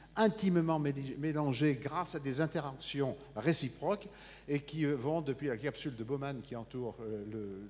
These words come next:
le glomérule ici, jusqu'au tubule proximal et au tubule, <coughs> euh, rénal dans son ensemble. Voilà les bases complexes qui ont été appliquées pour, euh, reproduire du rein, euh, in vitro.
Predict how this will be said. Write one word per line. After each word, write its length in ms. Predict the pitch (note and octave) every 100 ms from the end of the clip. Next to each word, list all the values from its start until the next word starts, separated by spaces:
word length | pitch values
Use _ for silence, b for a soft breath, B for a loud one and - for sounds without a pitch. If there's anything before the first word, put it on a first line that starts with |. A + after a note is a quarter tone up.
| G#2+
le 120 | G2+
glomérule 520 | G2+ B2 B2 A#2+ A#2+ G2+
ici, 360 | - B2+ D#3+ B B B -
jusqu'au 300 | - - B2
tubule 380 | C#3 B2 C3+ G#2+
proximal 560 | A#2 - G#2 B2 C#3+
et 20 |
au 80 | A#2+
tubule, 400 | A#2 A2+ C#3+ D3 - -
<coughs> 160 | -
euh, 300 | A#2+ A2+ A#2
rénal 340 | B2 B2+ D#3+ C#3+
dans 100 | D3
son 220 | - C3
ensemble. 320 | A#2 A2 F#2 - B B B -
Voilà 460 | B2+ F#3+ F#3+ G#3+ G3+ - -
les 140 | C3 D3
bases 460 | D3 D#3+ G#3+ -
complexes 800 | - F3 C#3+ D3+ F#3 - - - -
qui 160 | D#3
ont 200 | D3 F3
été 340 | D#3 C#3 - D#3
appliquées 460 | C#3+ B2 - E3
pour, 400 | F#3 C#3+ E3 E3+ B B B B
euh, 320 | A#2 A#2 A2 A2+ - - - - -
reproduire 680 | D3 E3 E3+ C#3 C#3 F3+ - - A#2
du 140 | C3+
rein, 320 | C3 D3+ F3 - C#3
euh, 220 | A#2 A#2+ -
in 120 | D3
vitro. 380 | C#3+ B2 A2